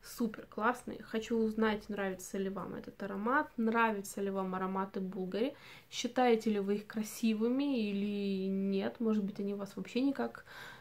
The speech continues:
не цепляют, и какие ароматы от Bulgari вам нравятся больше. Вот этот, вот эта вся серия,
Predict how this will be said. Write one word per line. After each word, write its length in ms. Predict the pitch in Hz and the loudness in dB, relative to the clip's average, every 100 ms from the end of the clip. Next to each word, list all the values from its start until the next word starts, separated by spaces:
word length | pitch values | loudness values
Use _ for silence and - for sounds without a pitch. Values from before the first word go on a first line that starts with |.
| - | 0
не 260 | 240 233 | 6 6
цепляют, 640 | 233 240 220 226 226 214 214 | 6 0 2 4 4 2 -2
и 80 | 226 | 0
какие 400 | 226 220 262 285 | 0 4 6 6
ароматы 480 | 262 220 233 240 | 6 4 2 2
от 80 | 214 - | -4 -4
Bulgari 360 | 220 220 220 | -6 0 0
вам 220 | 208 202 196 | 0 -2 0
нравятся 440 | 202 202 214 - | 0 -2 -2 -2
больше. 520 | 202 214 - - - 214 - _ _ - - - - - | 0 0 -2 -6 -8 -12 -16 _ _ -20 -20 -20 -20 -12
Вот 340 | 214 196 - - - | -6 -6 -8 -20 -2
этот, 680 | 220 277 285 330 - - - - _ _ _ _ _ _ _ _ _ - | 0 0 -2 -6 -6 -18 -20 -20 _ _ _ _ _ _ _ _ _ -6
вот 240 | 220 220 | -6 -2
эта 220 | 240 240 | -2 -4
вся 240 | 240 - 214 | -8 -6 -6
серия, 720 | - 220 220 208 196 196 | -2 4 6 6 2 0